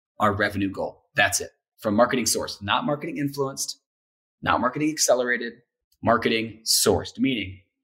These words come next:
it's very strict at Qualtrics, by the way. We built this intentionally.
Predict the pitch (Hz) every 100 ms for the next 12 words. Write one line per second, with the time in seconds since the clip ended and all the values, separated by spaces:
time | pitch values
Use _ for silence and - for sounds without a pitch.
0 | _ _ 107 104 123 127 113 - 117 110
1 | - 101 98 - 87 85 80 101 107 107
2 | 110 98 95 92 92 -